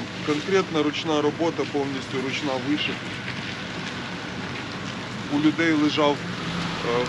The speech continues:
в скрині, коротше, все життя його з-, зробили і лежав,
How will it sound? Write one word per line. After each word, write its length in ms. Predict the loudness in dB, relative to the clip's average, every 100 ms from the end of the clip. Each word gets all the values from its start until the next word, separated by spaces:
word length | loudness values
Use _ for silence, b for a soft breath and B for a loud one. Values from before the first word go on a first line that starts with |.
| -2
в 60 |
скрині, 440 | 0 4 6 4 0
коротше, 340 | 0 0 0 -2 -2
все 120 | 0 0
життя 420 | 0 -2 0 0
його 200 | 0 0
з-, 360 | -2 -2 -2 0
зробили 480 | 0 2 2 2 2
і 40 | 2
лежав, 400 | 0 2 2